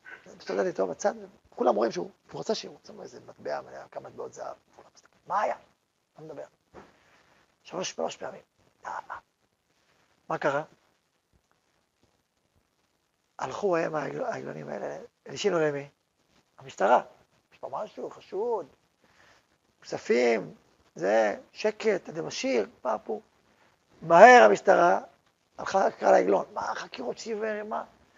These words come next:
מה קרה?" אני אגיד לכם את האמת, הוא, שהוא עליו, זה יהודי מאוד עשיר, שהוא רצה לגנוב את המכס.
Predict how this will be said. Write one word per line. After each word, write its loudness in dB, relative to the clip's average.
מה 2
קרה?" 4
אני -8
אגיד -12
לכם -10
את -6
האמת, 0
הוא, 2
שהוא 8
עליו, 12
זה -8
יהודי -4
מאוד -4
עשיר, -10
שהוא -4
רצה 4
לגנוב 0
את 0
המכס. -4